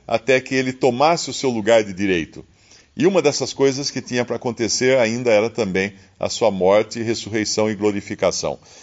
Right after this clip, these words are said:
Mas aqui uma outra coisa que vai, eh, mais à frente, nós vamos entender o porquê que ele não sobe à festa,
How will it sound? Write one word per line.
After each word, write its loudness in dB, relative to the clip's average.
Mas 2
aqui 0
uma 4
outra 4
coisa 0
que -8
vai, 2
eh, 0
mais 0
à 0
frente, -4
nós -2
vamos -4
entender 0
o 2
porquê -2
que -4
ele -2
não -2
sobe 0
à -2
festa, -2